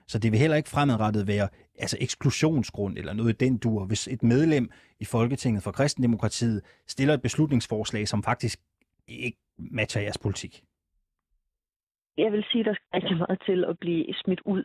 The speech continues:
Speaker 2: af Kristendemokraterne.
Speaker 1: Det kan jeg
Speaker 2: Jeg
Speaker 1: høre.
Speaker 2: tror på, både som, øh, både som partileder og som menneske i al almindelighed, at dialogens vej er, er suverænt det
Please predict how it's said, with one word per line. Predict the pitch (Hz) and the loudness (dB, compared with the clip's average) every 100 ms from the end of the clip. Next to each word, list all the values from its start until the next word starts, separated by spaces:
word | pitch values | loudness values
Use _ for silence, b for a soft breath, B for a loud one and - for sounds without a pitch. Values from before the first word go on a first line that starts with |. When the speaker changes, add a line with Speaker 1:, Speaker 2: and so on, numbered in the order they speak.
| - | -4
Speaker 2:
af | 165 | -4
Kristendemokraterne. | - 160 - 156 135 - 151 135 139 139 | -2 -4 -4 -6 -6 -2 -2 -2 -4 0
Speaker 1:
Det | 151 | 4
kan | |
jeg | 185 | 4
Speaker 2:
Jeg | 117 | 4
Speaker 1:
høre. | 113 | 2
Speaker 2:
tror | 156 - | 0 -6
på, | 185 - | -10 -2
både | 190 202 208 | 0 0 -2
som, | 202 175 165 | -2 -2 0
øh, | 156 147 - | 0 0 0
både | 202 214 - | 0 -2 -4
som | 165 - | -8 -8
partileder | 165 220 220 214 165 | -6 0 0 2 0
og | 151 | -2
som | 165 170 | -2 -2
menneske | 185 196 175 | -2 -2 0
i | |
al | 175 | 2
almindelighed, | 165 185 190 165 170 156 | 0 0 -2 -4 -4 -4
at | - | -2
dialogens | 170 170 185 170 | -2 0 0 0
vej | 165 165 - | 0 0 0
er, | 160 160 _ b b b 190 | -2 -4 _ b b b -4
er | 175 | -2
suverænt | 185 170 196 175 | -2 0 0 -2
det | 175 | -4